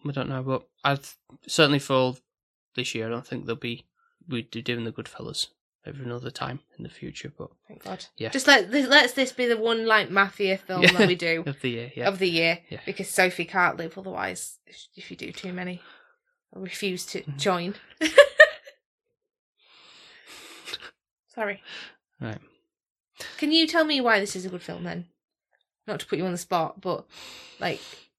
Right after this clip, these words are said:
Speaker 2: what you
Speaker 1: No,
Speaker 2: see
Speaker 1: I
Speaker 2: this as
Speaker 1: honest-
Speaker 2: a classic, or is it a classic? Is it one of those
Speaker 1: It's, it, no, it's definitely, I say, seen by a lot of people as, as being that, really. I think it's like, I w-, personally, I wouldn't say,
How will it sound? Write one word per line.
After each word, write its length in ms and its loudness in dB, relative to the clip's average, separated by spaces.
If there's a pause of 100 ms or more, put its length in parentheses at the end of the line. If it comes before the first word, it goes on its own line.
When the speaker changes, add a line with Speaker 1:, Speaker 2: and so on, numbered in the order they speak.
(120)
Speaker 2:
what 240 2
you 180 2
Speaker 1:
No, 260 10
Speaker 2:
see 80 2
Speaker 1:
I 80 8
Speaker 2:
this 80 8
as 0 -
Speaker 1:
honest- 300 6
Speaker 2:
a 40 -2
classic, 440 -6
or 260 -8
is 120 -6
it 80 -6
a 40 -6
classic? 480 -8
Is 100 -8
it 140 -2
one 140 0
of 60 4
those 120 4
Speaker 1:
It's, 320 4 (280)
it, 160 -4 (140)
no, 160 8
it's 140 4
definitely, 460 2
I 80 2
say, 220 0
seen 420 0
by 100 4
a 40 4
lot 100 2
of 80 -8
people 320 -4
as, 280 -2
as 160 -6
being 280 -2
that, 200 -2
really. 380 -4 (720)
I 80 0
think 440 4
it's 320 0
like, 460 6 (520)
I 80 4
w-, 200 6 (240)
personally, 320 4
I 40 8
wouldn't 200 4
say, 420 4